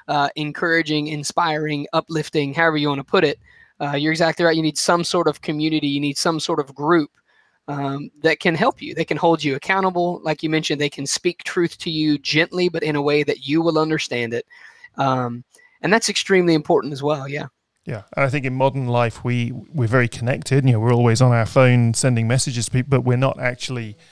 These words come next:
Speaker 1: Yeah.
Speaker 2: connecting in a heart-to-heart sense. And, and
Speaker 1: Absolutely.
Speaker 2: uh,
Speaker 1: Yeah.
Speaker 2: yeah.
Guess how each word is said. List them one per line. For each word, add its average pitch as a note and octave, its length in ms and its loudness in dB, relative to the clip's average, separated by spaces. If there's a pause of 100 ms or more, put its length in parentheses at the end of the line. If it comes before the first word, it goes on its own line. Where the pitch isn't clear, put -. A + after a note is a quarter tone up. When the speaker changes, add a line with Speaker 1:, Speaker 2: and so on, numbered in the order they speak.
(640)
Speaker 1:
Yeah. - 80 -14
Speaker 2:
connecting C3 500 -2
in A#2+ 120 -8
a A#2 60 -8
heart-to-heart A#2 720 -6
sense. A#2+ 440 -6
And, A#2 300 -4
and A2+ 540 -2
Speaker 1:
Absolutely. C#3+ 600 -6 (800)
Speaker 2:
uh, A2 220 -8
Speaker 1:
Yeah. - 180 -4
Speaker 2:
yeah. G#2 40 -8